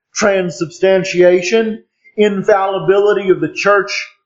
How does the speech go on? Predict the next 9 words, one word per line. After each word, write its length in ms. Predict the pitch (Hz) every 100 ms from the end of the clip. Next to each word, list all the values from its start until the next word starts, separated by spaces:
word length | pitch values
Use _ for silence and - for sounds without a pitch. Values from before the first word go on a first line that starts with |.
| _ _ _ _ _ _ _ _ _ - _ _ _
of 200 | 151 143
Rome 480 | 151 208 220 220 214
in 260 | 220 185 160
delivering 720 | 160 185 202 196 185 170 -
points 360 | 196 190 175 -
of 140 | 143
faith, 540 | - 208 226 240 214 - - _ _ -
namely 500 | 190 214 196 180 147
purgatory 1000 | - 196 202 196 - 220 208 208 208